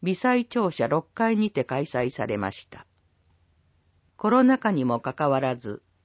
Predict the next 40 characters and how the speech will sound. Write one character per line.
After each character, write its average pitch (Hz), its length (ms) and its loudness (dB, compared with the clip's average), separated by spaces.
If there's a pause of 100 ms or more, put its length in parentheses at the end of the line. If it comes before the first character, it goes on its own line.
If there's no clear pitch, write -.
(200)
福 196 240 -2
祉 240 140 -6
活 262 320 -4
動 131 220 4
や 110 240 0
ボ 175 140 0
ラ 240 120 2
ン 233 80 -4
テ 233 120 -4
ィ 233 80 2
ア 233 60 -2
活 - 280 -4
動 127 220 2
に 110 120 -4
積 170 280 -6
極 240 260 -4
的 214 240 -2
に 196 160 0
取 170 160 -2
り 165 60 -10
組 117 340 -6 (480)
み、 190 160 0
明 240 100 0
る 254 140 2
い 254 80 0
幸 247 400 0
せ 247 140 -4
な 240 160 2
地 240 240 -2
域 233 180 -8
社 233 160 -4
会 233 240 0
づ 220 160 -2
く - 140 -4
り 123 120 -2
に 110 140 -4
寄 - 160 -8
与 151 180 2
し - 80 -20
た 113 220 -4